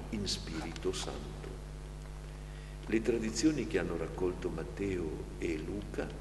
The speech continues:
parlano di Spirito Santo e fuoco. Marco è stato invece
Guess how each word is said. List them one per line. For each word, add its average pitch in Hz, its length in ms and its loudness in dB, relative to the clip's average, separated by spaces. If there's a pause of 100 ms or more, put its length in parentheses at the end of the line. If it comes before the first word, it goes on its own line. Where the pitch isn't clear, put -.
(320)
parlano 135 520 2
di 95 120 -2
Spirito 113 500 0
Santo 90 480 -2
e 87 60 0
fuoco. - 600 -2 (580)
Marco 147 460 2
è 95 40 6
stato 98 380 2
invece 90 840 2